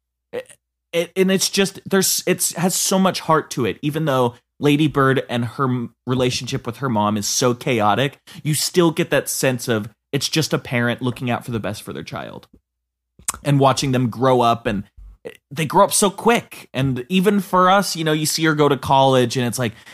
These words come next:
"Man, that's how I was too. Like, I didn't get along well with my parents, and I went to college and I was <laughs> calling, I still call my parents, like,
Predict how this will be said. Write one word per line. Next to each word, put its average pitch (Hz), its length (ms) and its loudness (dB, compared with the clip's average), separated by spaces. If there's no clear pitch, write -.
"Man, 117 240 -4
that's 113 200 -4
how 131 80 2
I 120 80 4
was 117 180 2
too. 120 260 0
Like, 104 160 -4
I 113 60 -14
didn't 139 260 -2
get 135 140 2
along 120 240 2
well 117 120 2
with 113 120 -2
my 117 100 0
parents, 113 380 -4
and 117 80 -2
I - 20 0
went 117 180 -2
to - 60 -10
college 117 460 0
and 113 100 0
I 107 40 -2
was 107 120 -4
<laughs> - 0 -
calling, 151 600 0
I 170 140 4
still 156 300 0
call 143 160 2
my 139 140 2
parents, 127 420 -2
like, 113 240 -4